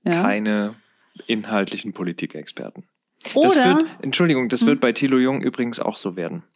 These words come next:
Speaker 1: Ja.
Speaker 2: Wir reden da über die Kommunikation. Für die politischen Fakten und Hintergründe und Inhalte werden Thilo
Speaker 1: Da haben
Speaker 2: und Wolfgang zuständig
Speaker 1: genau,
Speaker 2: sein.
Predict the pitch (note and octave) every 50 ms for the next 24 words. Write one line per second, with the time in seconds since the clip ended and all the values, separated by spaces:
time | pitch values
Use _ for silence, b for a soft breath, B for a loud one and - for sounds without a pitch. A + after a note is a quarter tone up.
0 | _ A#3+ G#3+ G#3 F#3+ - - - _ _ _ A#2 A2+ G#2+ A2+ - A2 A2+ A2 G#2+
1 | - - G#2 G#2+ G#2 G2+ G#2 - - G2+ G2+ G2 G2 - - G2 - - - F#2
2 | F2+ F2+ - - - C3 B2 A#2 C3 C3+ B2+ - - _ - C3 B2 B2+ C#3+ D3+
3 | - - - - A#2 - - - E3 E3+ - - - - C3 A#2 A#2 A#2 - C3+
4 | C#3+ C#3 B2+ - A#2 A#2 A#2 A2 G#2 - - C#3+ E3+ D#3 B2+ A2 G2+ E2 G2 G2+
5 | G#2+ G#2 A2 A2 - - - G3 F3+ - - - F3 - G#3 G3+ G3 - - F3+
6 | F3+ - - - - F3+ E3+ - D#3+ D3 D3 D3+ D#3+ -